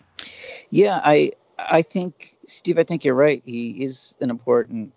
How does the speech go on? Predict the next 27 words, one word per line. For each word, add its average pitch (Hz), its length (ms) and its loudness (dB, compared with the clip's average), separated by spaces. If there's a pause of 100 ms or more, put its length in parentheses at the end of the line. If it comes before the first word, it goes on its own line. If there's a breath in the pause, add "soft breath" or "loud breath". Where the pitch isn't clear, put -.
character, 113 680 -4
and 117 200 -6
it's 117 140 -12
good 139 160 -4
to 135 80 -2
have 127 160 -2
an - 40 -4
actor 120 460 -2
with, 104 300 -6
even 120 280 -4
in 113 60 -8
the 113 140 -2
article 110 240 -2
mentions 110 560 -8
that 98 160 -4
he 104 100 -6
has 107 220 -4
a 98 40 -6
higher 101 260 -2
profile 107 520 -2
now 101 280 -10
than 104 100 -20
he 107 120 -20
did 101 320 -8
when 104 460 -12
he 104 200 -20
originally 101 840 -14